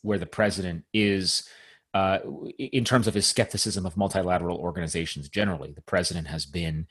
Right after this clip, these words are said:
skeptical of the U N Human Rights Council, which has had a strong anti-Israel bias. He's been,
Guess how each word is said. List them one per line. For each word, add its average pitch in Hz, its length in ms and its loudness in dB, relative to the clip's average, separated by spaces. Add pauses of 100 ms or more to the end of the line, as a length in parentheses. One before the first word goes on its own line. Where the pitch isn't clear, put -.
(300)
skeptical 95 760 6
of 90 160 4
the 95 240 2
U 98 280 2
N 92 120 4
Human 92 220 2
Rights 95 300 6
Council, 101 540 2
which 92 200 -2
has 87 160 -4
had 92 160 -4
a 92 100 -4
strong 98 400 2
anti-Israel 90 720 6
bias. 90 520 8
He's 82 220 -2
been, 82 380 -4